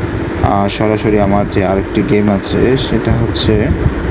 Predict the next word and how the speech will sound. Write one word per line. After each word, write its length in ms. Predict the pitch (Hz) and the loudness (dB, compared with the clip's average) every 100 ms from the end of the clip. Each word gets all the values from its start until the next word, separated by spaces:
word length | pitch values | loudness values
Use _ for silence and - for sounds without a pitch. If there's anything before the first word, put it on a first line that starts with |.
| - - - - - - - - - - - - - - - 160 - - - - - - - - - - - - - | -2 -2 -4 -6 -4 -2 0 0 0 0 2 0 0 2 2 0 -2 0 2 0 -2 -6 -2 0 0 -2 -2 -2 0
গেমটা 880 | - - - - 101 101 104 101 | 2 2 0 0 0 0 0 0